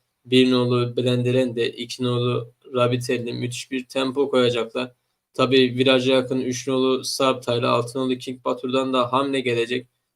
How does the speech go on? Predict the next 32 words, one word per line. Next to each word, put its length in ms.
O 140
yüzden 340
en 160
gerilerde 500
yarışı 600
takip 380
etmesini 560
beklediğim 560
dört 220
nolu 460
Jonah 460
Hex 400
benim 380
favorim 460
olacak. 460
Daha 200
sonrasında 600
üç 280
nolu 360
Sarptay 800
yine 160
genç 420
bir 80
isim. 400
Yani 260
bir 180
nolu 320
Blenderende 640
ve 100
iki 200
nolu 440
Rabitelli'nin 800